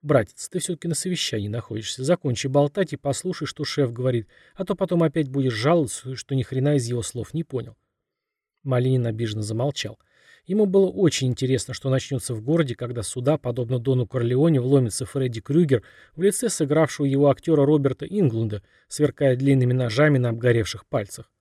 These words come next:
Но от начальства, как всегда, в критический момент нужной информации не дождешься.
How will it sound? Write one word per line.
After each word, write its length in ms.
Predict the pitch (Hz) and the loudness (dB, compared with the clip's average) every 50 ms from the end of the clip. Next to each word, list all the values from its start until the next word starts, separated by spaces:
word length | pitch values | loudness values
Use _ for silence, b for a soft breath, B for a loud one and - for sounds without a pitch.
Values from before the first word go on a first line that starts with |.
| _ _ _ _ _ _ _ _ _ - | _ _ _ _ _ _ _ _ _ -2
Но 140 | 165 175 165 | 0 2 2
от 100 | 139 - | 2 2
начальства, 560 | 165 160 - - 196 190 170 - - 139 120 | 0 -2 0 2 2 2 2 0 -2 -6 -6
как 160 | - 127 - | -6 -6 -6
всегда, 340 | - - 143 139 139 139 123 | -4 -4 -2 0 0 0 0
в 60 | - | 0
критический 560 | - 131 120 - - 131 - - - - 135 | -2 -6 -6 -6 -6 -8 -6 -6 -6 -4 -4
момент 400 | 131 127 131 135 147 143 131 - | -2 0 2 2 2 2 2 0
нужной 280 | 139 143 127 104 123 123 | 0 0 0 0 0 -4
информации 560 | 110 - 127 123 123 127 123 117 - - 120 | -4 -4 -4 -2 0 0 0 0 -2 -4 -6
не 100 | 117 113 | -4 -2
дождешься. 640 | 113 120 123 113 113 110 117 - - - - - | 0 0 0 0 -2 -4 -8 -10 -12 -14 -16 -18